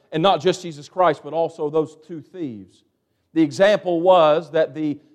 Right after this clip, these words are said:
convict who was convicted and sentenced to a death by crucifixion was to bear his cross to the place of his crucifixion. Amen. It was a weight,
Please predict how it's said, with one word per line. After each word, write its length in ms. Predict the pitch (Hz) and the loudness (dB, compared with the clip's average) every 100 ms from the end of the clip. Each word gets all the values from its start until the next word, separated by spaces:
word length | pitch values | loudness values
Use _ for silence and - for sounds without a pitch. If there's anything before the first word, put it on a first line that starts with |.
| _ | _
convict 680 | - 220 247 196 156 175 175 | -2 0 0 0 0 0 0
who 100 | 175 | -2
was 140 | 160 | -2
convicted 500 | - 160 156 196 185 | -8 -8 -4 -4 -4
and 140 | 160 143 | -6 -8
sentenced 360 | - 190 160 | -10 -12 -12
to 100 | 175 | -12
a 40 | 156 | -4
death 320 | 139 185 180 | 2 2 2
by 140 | 165 | -2
crucifixion 800 | 160 180 180 135 180 175 - 139 170 _ _ | -2 -6 -14 -16 -18 -16 -12 -14 -14 _ _
was 220 | 156 156 151 | 0 0 0
to 160 | 170 | -16
bear 360 | 131 107 185 214 | -8 -2 0 0
his 220 | 180 165 | -4 -8
cross 420 | - 170 135 120 - | -6 0 2 2 -4
to 100 | 117 | -20
the 60 | |
place 520 | - 143 110 90 - _ _ _ | -18 -10 -10 -10 -20 _ _ _
of 120 | 104 | -16
his 120 | 95 | -16
crucifixion. 680 | - 92 _ 80 87 _ 87 _ _ _ _ _ _ _ _ _ _ | -20 -20 _ _ -20 _ _ _ _ _ _ _ _ _ _ _ _
Amen. 320 | 104 139 98 - _ _ _ _ _ _ _ _ _ | -8 -6 -6 -10 _ _ _ _ _ _ _ _ _
It 100 | 180 | 0
was 180 | 170 156 | 2 2
a 80 | 165 | 2
weight, 600 | 151 220 247 208 - | 2 4 4 2 -16